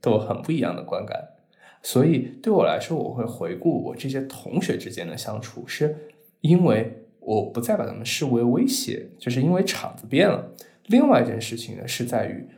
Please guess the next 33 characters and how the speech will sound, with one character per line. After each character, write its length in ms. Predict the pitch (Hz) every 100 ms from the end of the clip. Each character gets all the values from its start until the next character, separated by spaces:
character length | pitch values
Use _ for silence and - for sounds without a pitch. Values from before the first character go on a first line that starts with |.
| _
我 120 | 107
们 120 | 98
发 200 | - 135
现 140 | 143 135
在 100 | 127
分 360 | - 180 185
化 240 | - - -
了 80 | -
以 60 |
后， 220 | - -
彼 180 | - -
此 200 | - -
能 120 | - -
开 160 | -
始 140 | 156 -
提 180 | -
供 160 | - 135
价 240 | - 202 208
值。 220 | - - - _ _ _ _ _ -
我 120 | 120
们 200 | 107 113
刚 180 | 143 156
刚 100 | 165
其 240 | - 110
实 120 | 120
前 440 | 120 - 92 107 123
半 160 | 165 104
拉 120 | -
说 200 | - -
的 80 | -
是 120 | 110
谅 280 | 123 180 117
解， 300 | - -